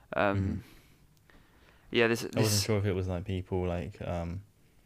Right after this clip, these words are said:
Speaker 2: fear-mongering, like, making up journalism stuff, but the article
Speaker 1: Yeah.
Speaker 2: I saw has Tierney out for the rest of the season.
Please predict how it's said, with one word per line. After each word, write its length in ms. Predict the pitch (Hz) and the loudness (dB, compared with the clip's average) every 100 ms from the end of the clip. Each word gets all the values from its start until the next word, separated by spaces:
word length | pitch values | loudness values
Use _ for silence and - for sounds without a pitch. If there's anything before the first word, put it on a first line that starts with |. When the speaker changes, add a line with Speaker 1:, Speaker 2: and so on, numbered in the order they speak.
| _ _ _ | _ _ _
Speaker 2:
fear-mongering, 640 | - - 95 92 87 82 80 | -14 -4 -2 0 -2 -2 -2
like, 200 | 78 65 | -4 -6
making 440 | 85 85 85 - | -6 -4 -4 -6
up 60 | 67 | -6
journalism 360 | 82 82 90 92 | -4 -2 -2 -4
stuff, 400 | - 107 123 - - | -2 -2 -4 -6 -4
but 200 | 76 - | -2 -2
the 100 | - | 0
article 300 | 98 95 - | 0 0 0
Speaker 1:
Yeah. 80 | 90 | -2
Speaker 2:
I 40 | |
saw 240 | - 78 | -2 -6
has 180 | 82 78 | -6 -8
Tierney 280 | - 80 - | -6 -6 -4
out 80 | - | -6
for 60 | |
the 60 | - | -6
rest 100 | 78 | -6
of 60 | - | -8
the 60 | |
season. 420 | - 80 69 85 | -6 -6 -6 -8